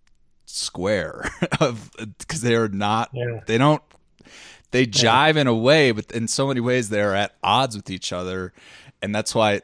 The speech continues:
Speaker 1: that's my inner conflict is that.
Speaker 2: Yeah.
Speaker 1: And it's like, I'm learning more about that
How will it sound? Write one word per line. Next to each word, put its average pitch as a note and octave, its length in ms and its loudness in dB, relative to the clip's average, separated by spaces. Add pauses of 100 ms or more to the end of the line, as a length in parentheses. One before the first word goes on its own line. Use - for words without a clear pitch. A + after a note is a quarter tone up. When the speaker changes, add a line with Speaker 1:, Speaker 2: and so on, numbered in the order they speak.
Speaker 1:
that's - 360 -2
my A#2 180 4
inner A2+ 280 2
conflict G#2 800 -2
is F#2+ 240 -8
that. F2+ 360 0 (180)
Speaker 2:
Yeah. A2+ 80 -18
Speaker 1:
And G2+ 160 -4
it's - 180 -6
like, F#2+ 300 -6 (500)
I'm G#2 160 -6
learning A2 320 -4
more G2+ 220 -4
about F2+ 280 -6
that F2 220 -6